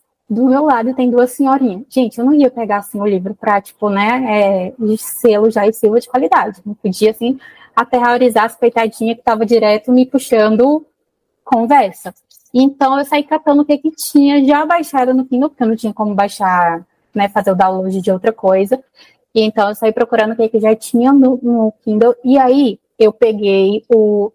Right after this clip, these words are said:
não sei por que ele já tava lá com o download, mas eu li A Lenda da Sereia, que ele é um segundo livro do Conto da Sereia, da Clara Alves.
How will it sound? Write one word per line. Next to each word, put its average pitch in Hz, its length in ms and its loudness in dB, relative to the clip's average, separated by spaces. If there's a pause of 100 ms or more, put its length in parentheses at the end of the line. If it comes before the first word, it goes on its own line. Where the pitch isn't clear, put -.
(140)
não 226 260 2
sei 240 160 -2
por 262 220 -8
que 254 80 2
ele 262 240 2
já 233 100 0
tava 196 380 -2 (140)
lá 185 300 -2 (140)
com 202 120 -12
o 202 60 -10
download, 196 960 -2 (640)
mas 247 480 2
eu 262 80 2
li 254 300 2
A 262 260 2
Lenda 262 240 0
da 262 120 0
Sereia, 262 500 0
que - 220 -4
ele 254 240 0
é 254 280 -2
um 285 140 2
segundo 294 560 0
livro 240 560 0 (520)
do 285 120 0
Conto 294 340 0
da 262 140 2
Sereia, 214 480 0 (260)
da 226 120 -2
Clara 233 320 0
Alves. 185 520 -4